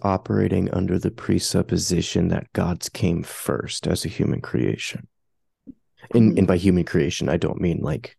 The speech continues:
Speaker 1: theologically. I mean psychologically. Human creation as a way to explain phenomena type thing. What if it's the other way around? There was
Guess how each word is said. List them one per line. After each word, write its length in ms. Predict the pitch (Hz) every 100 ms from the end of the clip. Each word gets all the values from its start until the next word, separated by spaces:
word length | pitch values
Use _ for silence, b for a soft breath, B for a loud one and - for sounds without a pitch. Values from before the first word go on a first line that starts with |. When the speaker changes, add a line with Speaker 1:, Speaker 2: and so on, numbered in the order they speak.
| _
Speaker 1:
theologically. 1120 | - - 90 78 76 - - - - - - _ _ _ B B -
I 120 | 92
mean 600 | 85 82 82 - - 110 - _ -
psychologically. 960 | - - - 69 - - - - - _ _ _ _ _ _ _ _ _ _
Human 340 | - 98 82
creation 540 | - - 82 80 - -
as 180 | 85 -
a 60 |
way 220 | - 85
to 240 | - - 80
explain 720 | - - - - 73 - 113
phenomena 600 | - - - - - -
type 280 | 113 98 -
thing. 320 | - - - - B B
What 140 | - 92
if 100 | -
it's 120 | -
the 120 | 135
other 120 | 113
way 180 | 101 90
around? 500 | 69 - - - - - _ _ _ _ _ _ _ _ _ _ _ _ _ _ B B B B -
There 160 | 87
was 320 | 85 85 -